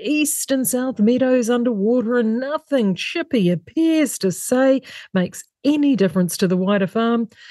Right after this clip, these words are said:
He looks enviously across at Napoleon, living the life she's always lustily cleaved on Liberty Farm, and ponders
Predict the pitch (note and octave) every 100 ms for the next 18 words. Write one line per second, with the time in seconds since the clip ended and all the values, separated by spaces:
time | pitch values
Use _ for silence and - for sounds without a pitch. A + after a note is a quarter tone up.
0 | - _ C#4+ D4 C4 A3 B3 - - -
1 | A3 G#3+ G3 F3+ E3+ E3 F3 - E3+ E3+
2 | E3 G3 F3+ G#3 F3 F#3+ F#3+ F#3+ F#3+ F3+
3 | E3+ E3 - - F3+ G3 C4+ E4 E4+ E4
4 | D#4 C#4+ C#4+ A#3+ E3 - G3+ F#3+ G3+ G#3+
5 | G#3+ G#3+ G3 F#3 D#3+ F3 G3 G3+ - -
6 | F3+ F3 E3 G#3 A#3+ C#4 G3 D#3 C#3+ E3+
7 | E3+ F3+ D#3+ E3 E3+ G#3 A#3 C4 F#3 C#3+
8 | - - - A3+ F#3 - - E4 E4+ C4+
9 | E3 - -